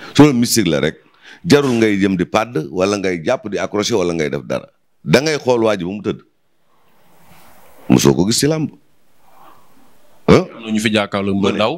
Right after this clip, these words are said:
Speaker 1: Yaawu Jaal mii, kan moo ko ëpp mystique?
Speaker 2: Non, Yaawu Jaal moom pe amul mystique.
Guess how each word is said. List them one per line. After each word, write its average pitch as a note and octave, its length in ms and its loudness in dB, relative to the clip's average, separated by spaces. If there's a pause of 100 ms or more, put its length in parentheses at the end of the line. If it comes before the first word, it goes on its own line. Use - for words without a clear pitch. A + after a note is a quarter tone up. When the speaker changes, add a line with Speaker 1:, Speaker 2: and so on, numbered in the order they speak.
(240)
Speaker 1:
Yaawu B2 380 2
Jaal D#2+ 220 4
mii, E2 320 -2 (460)
kan D3 140 2
moo A#2+ 180 2
ko F#2 120 -4
ëpp D2 80 -8
mystique? E2+ 360 0 (920)
Speaker 2:
Non, G#2+ 220 2
Yaawu A2 240 0
Jaal G2 180 0
moom G2 140 0
pe G#2 80 4
amul G2+ 160 0
mystique. G2 340 -2